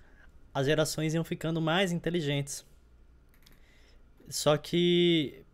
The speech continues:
me parece que no século vinte e um teve um, teve um, alguma coisa aconteceu que parou.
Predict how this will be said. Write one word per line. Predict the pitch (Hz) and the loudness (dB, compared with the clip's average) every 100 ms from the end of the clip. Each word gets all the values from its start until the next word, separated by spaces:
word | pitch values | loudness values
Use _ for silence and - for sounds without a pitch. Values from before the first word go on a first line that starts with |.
| - - - | -20 -20 -10
me | 143 143 180 | -4 -2 0
parece | 202 170 147 190 208 147 | 4 4 6 4 0 -6
que | - - 143 143 | -8 -8 -4 -4
no | 139 | -4
século | 156 147 143 | -6 -6 -6
vinte | 160 - 151 | -6 -6 -6
e | |
um | 151 175 | -4 -4
teve | - 180 180 196 190 | -2 0 0 -2 -6
um, | 185 170 156 139 - - - - - - - - - - - - - - | -4 -4 -4 -6 -8 -18 -20 -20 -20 -20 -20 -20 -20 -20 -20 -20 -20 -12
teve | - 139 139 160 | -2 -2 -2 -4
um, | 160 165 170 165 165 160 151 143 131 - - - - - - - _ _ - _ | -4 -4 -4 -4 -6 -6 -6 -6 -6 -10 -20 -20 -20 -20 -20 -20 _ _ -20 _
alguma | 135 143 208 | -8 -4 -2
coisa | 233 214 202 | 2 2 2
aconteceu | 208 202 - 175 | -2 0 2 2
que | - | 4
parou. | 208 196 156 | 4 4 2